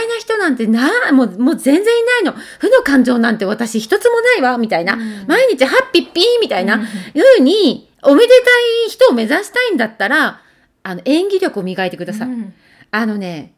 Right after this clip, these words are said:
Speaker 1: えーと、うん、なんだろうな。逆に病気ですよね、そういう人って。あの、常に幸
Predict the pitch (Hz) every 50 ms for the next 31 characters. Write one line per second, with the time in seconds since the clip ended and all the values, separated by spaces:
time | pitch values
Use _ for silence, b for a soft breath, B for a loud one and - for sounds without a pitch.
0 | _ _ _ _ _ _ _ _ - 190 180 175 165 170 - 165 160 160 160 156
1 | 156 156 151 156 151 151 151 143 143 147 - - 170 170 170 170 160 156 147 156
2 | 156 _ _ _ _ _ _ _ - 208 202 240 285 254 208 180 156 151 156 147
3 | 156 _ _ _ _ _ _ - 226 233 254 - 370 392 415 392 349 240 185 226
4 | 269 330 359 349 - 339 339 330 330 320 320 311 302 285 233 277 269 - 214 175
5 | 170 170 175 202 175 170 170 - 180 180 - - - _ b b b b b b
6 | b b - 208 202 190 185 180 180 b b b b - - 427 523 508 381 277
7 | 269 254 254 - - 294